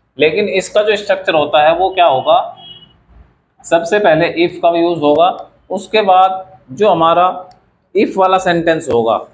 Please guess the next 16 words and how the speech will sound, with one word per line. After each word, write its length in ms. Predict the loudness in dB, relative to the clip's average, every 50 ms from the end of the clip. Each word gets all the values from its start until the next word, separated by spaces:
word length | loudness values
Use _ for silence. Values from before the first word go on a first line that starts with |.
| _ _ -4
वो 100 | -2 -2
past 340 | 0 2 2 2 2 0 -2
perfect 460 | -6 -8 -6 -4 -4 -4 -4 -4 -4
में 140 | -2 0 0
होगा। 420 | 0 0 0 -2 -2 -2 -6 -14 _ _ -4
If 160 | -4 -2 -2
subject 840 | -4 -6 -4 -4 -4 -4 -4 -2 0 0 2 0 0 -2 -6 -16 -20 -20 -20 _ _ _ _ _ _ _ _ _ _ _ _ _ _ _ _ _ _ _ _ _ _ _ _ _ _ _ _ _ _ _ _ _ _ _ _ _ _ _ _ _ _ _ -2
plus 220 | 0 2 0 0 -2 -2 0
had 320 | 0 2 2 2 0 -2 -6 -10 -14 -20 _ _ _ _ _ _ _ _ _ _ _ _ _ _ _ _ _ _ _ _ _ 0
plus 380 | 0 2 2 0 -2 -4 -2 0
verb 240 | 0 0 0 -2 -4
की 100 | -6 -6
third 420 | -4 0 0 0 0 0 -4 -4
form 220 | -2 -2 -2 -2 -4
plus 560 | -8 -8 -4 -2 0 0 0 -2 -6 -10 -6
object। 580 | -4 -4 -4 -4 -8 -10 -10 -10 -10 -12 _